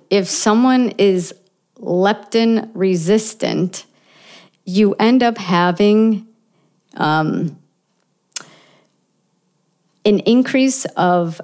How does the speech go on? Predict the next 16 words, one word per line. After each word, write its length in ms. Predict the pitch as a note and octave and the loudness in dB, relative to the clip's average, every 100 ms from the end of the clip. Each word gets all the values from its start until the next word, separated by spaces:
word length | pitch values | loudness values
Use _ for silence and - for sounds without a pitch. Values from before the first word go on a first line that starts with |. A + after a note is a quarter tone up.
| _ | _
sugar 680 | - - - B3+ G3+ C3+ D3 - | -8 -6 -2 -2 0 -2 -2 -2
and 180 | F#3 | -2
insulin 560 | - A#3 B3 - F#3+ F3 | 2 0 0 0 0 0
in 120 | F3 | -2
the 60 | E3+ | -2
system, 840 | E3+ - G#3+ - E3 A2 F#2+ F3+ - _ _ _ - | -2 0 0 0 -2 -2 -2 -4 -8 _ _ _ -14
causing 800 | - F3+ F#3 F3+ F#3 F#3+ F#3+ F#3+ _ _ | -4 0 0 0 0 -2 -4 -10 _ _
you 220 | E3+ F3 | -8 -6
to 180 | E3 - | -4 -2
be 500 | F#3 A3 B3+ A#3 A#3 - - | 0 2 2 0 -4 -8 -2
overweight. 1200 | G3+ F#3+ A3+ G3+ G3 A3 A3+ B2 - - - - - _ _ _ _ _ _ - | 0 2 2 2 0 2 2 0 -6 -6 -6 -6 -10 _ _ _ _ _ _ -4
Okay, 680 | F#3 F#3 A3+ E3+ - D3+ _ | -2 0 -2 -2 -4 -14 _
hold 240 | - F3+ | -4 -2
on 140 | F3 F3 | 0 -2
to 100 | F3 | -2
that. 340 | F#3+ F3+ - | -2 -2 -4